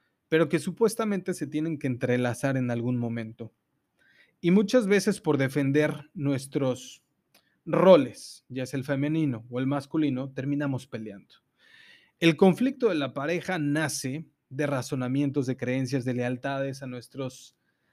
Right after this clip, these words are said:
antepasados, a nuestros ancestros. Y sin darnos cuenta,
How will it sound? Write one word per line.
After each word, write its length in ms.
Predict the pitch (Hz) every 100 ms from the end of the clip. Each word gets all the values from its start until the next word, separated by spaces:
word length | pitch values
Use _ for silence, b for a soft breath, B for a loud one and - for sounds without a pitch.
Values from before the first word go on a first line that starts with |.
| _ _
antepasados, 880 | 139 135 135 131 113 139 131 123 120
a 60 |
nuestros 400 | 120 117 123 120
ancestros. 580 | 120 120 131 120 120 120
Y 60 | 131
sin 200 | 139 160
darnos 400 | 233 247 247 -
cuenta, 600 | 202 220 202 233 226